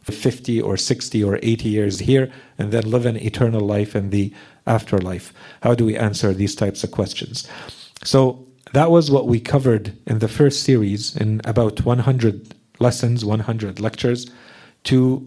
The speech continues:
understand what we called our worldview. This is the answer to the big questions that every human being is wired to ask.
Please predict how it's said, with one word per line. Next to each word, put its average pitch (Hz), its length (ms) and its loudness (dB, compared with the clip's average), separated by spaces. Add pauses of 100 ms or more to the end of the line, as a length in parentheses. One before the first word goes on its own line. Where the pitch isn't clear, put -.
(140)
understand 131 640 2
what 117 200 0
we 110 120 0
called 127 480 0 (180)
our 113 300 2
worldview. 107 560 0 (540)
This 147 280 4
is 143 540 0 (800)
the 107 480 0 (300)
answer 156 500 4
to 147 180 -2
the 110 120 2
big 139 300 0
questions 139 560 0
that 107 160 0
every 131 300 -2
human 120 360 0
being 123 340 2
is 107 320 -2
wired 123 560 4
to - 280 -4
ask. - 380 -6